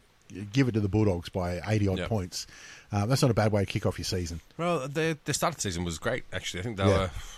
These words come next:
Speaker 2: was it round seven they were top of the ladder?
Speaker 1: Or
Speaker 2: Pretty
Speaker 1: nearabouts.
Speaker 2: sure, round about there. Uh, wheels kind of fell off a bit after that, but you, you saw that they were delivering again and not going as far as what their initial, uh, results,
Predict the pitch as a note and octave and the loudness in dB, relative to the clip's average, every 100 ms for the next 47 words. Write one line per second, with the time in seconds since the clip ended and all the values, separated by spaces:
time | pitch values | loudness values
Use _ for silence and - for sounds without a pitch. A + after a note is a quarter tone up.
0 | - - G#2 G#2+ B2+ A#2 C#3 C#3+ C3+ A#2 | -18 -12 -8 0 0 2 0 0 2 2
1 | A2 - C#3 B2+ A#2+ A2+ G2+ G#2 C3+ C#3+ | 2 0 -2 0 0 0 0 0 0 0
2 | - G2+ G2 G#2 A#2 G2+ A#2 C3 D3 C#3+ | -4 -2 0 4 6 8 6 6 2 0
3 | - C3+ C3 C3 D3+ - - - - B2+ | 0 2 2 2 0 -4 -18 -20 -8 -4
4 | B2+ A2 C3+ - G#2 - G#2 F2+ G2 G2 | -2 0 0 0 -4 0 -2 0 0 0
5 | - F#2 G#2+ - B2+ G2+ - - - - | 0 -2 -2 0 2 2 -2 -16 -20 -20
6 | - - C#3 C3 C#3 - F#3 F3 D3 C#3+ | -16 -4 -4 0 0 4 6 8 6 4
7 | A#2 B2+ A2 E3+ E3 A2+ A2 A2+ A2 G2+ | 2 2 4 4 4 4 6 6 2 -4
8 | A2 A2 A2 A2 - - _ _ A2 B2+ | -2 0 2 0 -4 -8 _ _ -2 0
9 | B2+ C3 B2 G#2+ - A2+ G#2+ G2+ F#2+ G#2+ | 2 4 4 4 4 6 6 4 4 2
10 | G#2 - - F#2 G2 F#2 G2+ B2 - A2 | 2 -4 -10 -4 -2 0 2 4 6 6
11 | G#2 F2+ - - G2 F#2+ G2+ A2 G#2 - | 6 2 -4 -2 0 0 2 2 2 -6